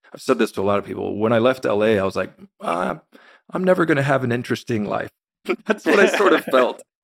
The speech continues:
Speaker 1: uh, you know, moving to basically suburbia. Um,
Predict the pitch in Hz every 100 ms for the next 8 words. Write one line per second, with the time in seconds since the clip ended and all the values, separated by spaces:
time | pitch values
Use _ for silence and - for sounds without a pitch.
0 | _ - 156 143 127 110 101 175 175 139
1 | 127 123 139 135 127 - 143 123 113 131
2 | 117 123 - 113 107 104 _ _ _ -
3 | 113 107 113 107 101 - - _ _ _
4 | _ _ - 113 110 104 101 98 95